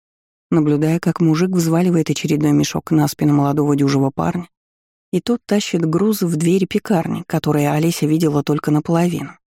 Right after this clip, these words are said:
На глазах Олеси с лежащей в телеге груды было снято пять мешков, после чего из пекарни вышел толстый лысый дядька, тоже в фартуке,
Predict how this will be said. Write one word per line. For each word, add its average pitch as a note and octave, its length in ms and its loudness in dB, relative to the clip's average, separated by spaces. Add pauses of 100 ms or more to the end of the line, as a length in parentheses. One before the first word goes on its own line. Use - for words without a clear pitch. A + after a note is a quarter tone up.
(420)
На F3+ 120 2
глазах F#3 400 0
Олеси G#3+ 360 -2
с - 120 -8
лежащей F#3+ 420 -2
в E3+ 60 -6
телеге E3+ 420 0
груды G#3+ 420 0
было F#3+ 280 0
снято F#3 400 -4
пять F3+ 240 -4
мешков, - 580 -6 (560)
после E3 220 -4
чего A#3 220 0
из A#3+ 100 -4
пекарни A3 400 0
вышел F#3 320 0
толстый - 360 -2
лысый F#3 320 0
дядька, - 460 -4 (520)
тоже F#3+ 260 0
в - 40 -10
фартуке, - 540 -8